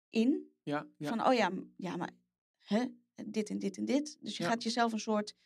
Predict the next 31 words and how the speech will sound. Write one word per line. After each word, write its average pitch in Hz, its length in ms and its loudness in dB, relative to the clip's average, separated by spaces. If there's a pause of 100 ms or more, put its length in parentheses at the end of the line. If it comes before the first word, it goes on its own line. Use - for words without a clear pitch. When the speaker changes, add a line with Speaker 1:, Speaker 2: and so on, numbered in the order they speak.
(360)
Speaker 1:
regisseren. 240 1000 2 (760)
Maar 233 120 2
dat 247 160 4
het 240 120 -4
inderdaad 233 420 2
is, 226 180 -2
"Oké, 220 360 0 (160)
probeer 233 340 2
dat 240 260 4
uit 233 220 4
te 254 100 -2
zetten." 262 360 -2
Dat 208 100 0
is - 60 -6
heel 233 260 6
lastig 240 420 2
en 220 100 -2
dat 226 80 -6
probeer 208 240 0
ik 208 100 -4
soms - 200 -6
ook - 160 -6
echt, 240 320 -8
eh, - 380 -6 (480)
echt - 260 -8
bewust 226 380 0
te 226 80 -6
doen. 254 320 2 (880)
Laat 277 180 4
maar 311 100 2
ontstaan. 247 600 2